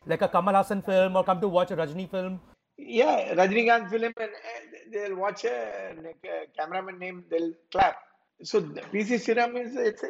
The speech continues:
Speaker 2: he's a legendary cameraman. Like, you know, Santosh Sivan is a legendary cameraman. So their name come, people clap.
Speaker 1: Interesting,
Speaker 2: You know?
Speaker 1: interesting.
Speaker 2: So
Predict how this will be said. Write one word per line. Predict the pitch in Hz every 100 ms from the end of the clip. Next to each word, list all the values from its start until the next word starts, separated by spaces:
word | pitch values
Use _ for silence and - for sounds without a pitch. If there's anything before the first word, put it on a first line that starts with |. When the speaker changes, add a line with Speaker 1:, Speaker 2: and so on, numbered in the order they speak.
| 277
Speaker 2:
he's | 202
a | 220
legendary | 214 180 202 220 214 185 - -
cameraman. | 165 180 175 135 -
Like, | -
you | 156
know, | 180 - - _ -
Santosh | 160 160 180
Sivan | 196 196 180
is |
a | 175
legendary | 165 156 175
cameraman. | 160 165 151 143
So | 139 165 - - _
their | - 170
name | 180 214
come, | 180 190 190 196 185 - -
people | 180 202
clap. | 185 190 175 - _ _ -
Speaker 1:
Interesting, | 151 139 151 - 143 113 110 -
Speaker 2:
You | 147
know? | 151
Speaker 1:
interesting. | 139 139 117 - - 196 185
Speaker 2:
So | - - 185 175 160 -